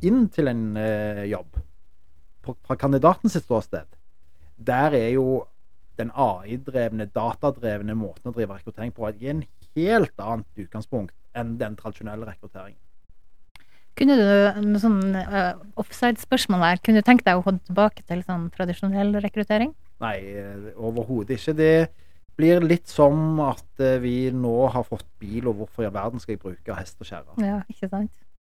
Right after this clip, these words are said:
Speaker 1: Så, så det blir, eh, det er egentlig et skille, A I i rekruttering, datadrevet rekruttering. Og alt denne podcasten handler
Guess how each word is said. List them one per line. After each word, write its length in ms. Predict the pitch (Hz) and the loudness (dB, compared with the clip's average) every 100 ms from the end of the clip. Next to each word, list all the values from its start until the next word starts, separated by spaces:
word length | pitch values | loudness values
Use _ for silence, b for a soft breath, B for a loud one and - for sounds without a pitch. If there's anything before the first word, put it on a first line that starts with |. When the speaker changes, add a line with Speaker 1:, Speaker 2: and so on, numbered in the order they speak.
| _ _ - | _ _ -4
Speaker 1:
Så, 480 | 147 147 151 156 127 | 2 4 4 2 -2
så 160 | - | -2
det 140 | 151 147 | 0 2
blir, 420 | 139 147 175 160 | 4 4 2 4
eh, 220 | 151 151 | 4 4
det 160 | 127 131 | 2 -2
er 220 | 127 185 | 0 0
egentlig 220 | 190 131 | 0 -2
et 120 | 104 | -4
skille, 600 | - - 113 85 - 139 - | -8 -4 -4 -4 -8 -8 -2
A 220 | 123 98 | -2 0
I 300 | 120 139 117 | 0 0 0
i 40 | |
rekruttering, 640 | 127 113 117 113 113 165 170 | -2 -4 -6 -6 -2 -2 -2
datadrevet 600 | - 117 - 139 139 139 | -2 -2 -2 -2 -2 -2
rekruttering. 580 | 143 - 147 156 170 214 - - - - - - - - - | -4 -6 -2 2 2 0 -4 -18 -20 -20 -20 -20 -20 -12 2
Og 220 | 147 - - | 2 2 2
alt 260 | 156 220 - - - - | 4 4 0 -16 -6 2
denne 420 | 135 104 107 147 | 2 2 -4 -6
podcasten 640 | - 165 160 156 - 151 | 0 0 0 -8 -6 -6
handler 480 | 131 117 90 113 143 | -4 -4 -6 -8 -8